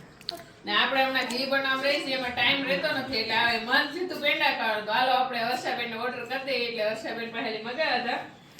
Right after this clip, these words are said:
તો પેંડા પોગી ગયા છે ને બહુ મસ્ત પેંડા છે. અ, આપણે પેંડા લઈએ તો એમાં બહુ ગળપણનો ભાગ વધારે લાગે,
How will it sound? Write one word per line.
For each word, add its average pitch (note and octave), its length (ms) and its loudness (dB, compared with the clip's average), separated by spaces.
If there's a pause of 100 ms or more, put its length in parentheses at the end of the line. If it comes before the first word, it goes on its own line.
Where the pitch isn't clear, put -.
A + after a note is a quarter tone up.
(120)
તો G#3 100 -4
પેંડા B3+ 400 0
પોગી C#4 260 -2
ગયા C#4+ 160 0
છે D4+ 180 -2
ને C4+ 80 -4
બહુ C4+ 300 0
મસ્ત A3+ 440 -4
પેંડા B3+ 460 -2
છે. C#4+ 160 -2 (640)
અ, G#3+ 120 -2 (440)
આપણે B3+ 220 2
પેંડા D#4 340 6
લઈએ E4 260 8
તો D#4 60 8
એમાં D4 400 8 (180)
બહુ C#4 280 8
ગળપણનો C#4+ 560 4
ભાગ C4 280 0
વધારે B3+ 400 4
લાગે, G3 300 -2